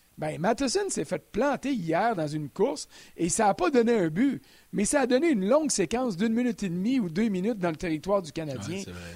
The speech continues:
Speaker 1: Tu sais, ça, c'est des choses qui font mal. Ça, ce sont des mauvaises habitudes. Tu payes pas le prix tout le temps, mais quand ça arrive, tu dois dire, ça fait, ah, ça fait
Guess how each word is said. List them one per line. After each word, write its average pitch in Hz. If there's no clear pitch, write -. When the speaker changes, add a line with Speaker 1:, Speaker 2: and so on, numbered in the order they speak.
Speaker 1:
Tu -
sais, 320
ça, 349
c'est 214
des 175
choses 262
qui -
font 185
mal. 135
Ça, 294
ce 190
sont 226
des 170
mauvaises 196
habitudes. 151
Tu -
payes 330
pas 277
le 190
prix 226
tout 180
le 143
temps, 285
mais 180
quand 302
ça 196
arrive, 214
tu -
dois 175
dire, 240
ça 170
fait, 170
ah, 370
ça 151
fait 202